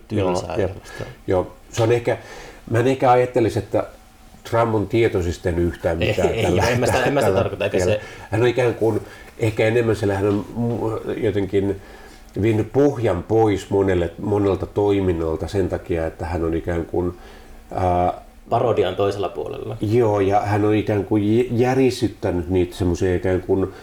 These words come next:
Speaker 1: tiettyjä peruselementtejä, joita ehkä tarvitaan, jos, jos jotain lähdetään rakentamaan, jotain, jotain esimerkiksi vastarintaa ja täm-, täm-,
Speaker 2: Niin.
Speaker 1: tän tyyppistä asiaa. Et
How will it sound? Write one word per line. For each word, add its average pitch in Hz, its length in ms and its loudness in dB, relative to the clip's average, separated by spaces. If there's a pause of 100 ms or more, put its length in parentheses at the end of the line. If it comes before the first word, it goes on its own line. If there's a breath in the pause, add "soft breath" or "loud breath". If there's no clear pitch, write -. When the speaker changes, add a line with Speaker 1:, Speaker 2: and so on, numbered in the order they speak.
(180 loud breath)
Speaker 1:
tiettyjä 95 600 0 (440 loud breath)
peruselementtejä, 107 1400 0
joita 85 240 0
ehkä 90 280 -2 (100)
tarvitaan, 87 840 0 (100)
jos, - 380 -6
jos 87 320 -2
jotain 90 460 -2
lähdetään 82 540 -4
rakentamaan, 82 640 -4
jotain, 87 540 -6 (380 loud breath)
jotain 85 520 -4 (160)
esimerkiksi 82 360 -6
vastarintaa 87 600 -4
ja 92 60 -6
täm-, 80 460 -8
täm-, 107 140 -2
Speaker 2:
Niin. 92 140 -4
Speaker 1:
tän 82 120 -4
tyyppistä - 440 -8
asiaa. 117 400 -8 (720 loud breath)
Et - 300 -6